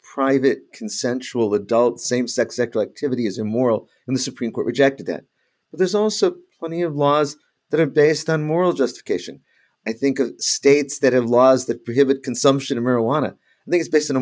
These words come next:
moral judgment that it's wrong for people to get high. I think prostitution laws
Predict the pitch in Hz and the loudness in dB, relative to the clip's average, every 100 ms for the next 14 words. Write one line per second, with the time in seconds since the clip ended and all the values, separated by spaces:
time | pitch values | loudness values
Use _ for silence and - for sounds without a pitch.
0 | 127 131 127 131 127 131 117 104 107 104 | 2 2 4 4 2 0 -2 -4 -2 -2
1 | 107 123 110 - 123 - 113 - 98 120 | -2 -4 -10 -8 -8 -6 -8 -6 -4 -4
2 | 120 147 135 90 _ _ _ _ - 180 | -2 -2 -2 -2 _ _ _ _ -16 -8
3 | 185 180 175 175 - 175 - 196 - 151 | -8 -6 -6 -6 -4 -8 -6 -8 -6 -4
4 | 110 92 85 | -2 -2 -6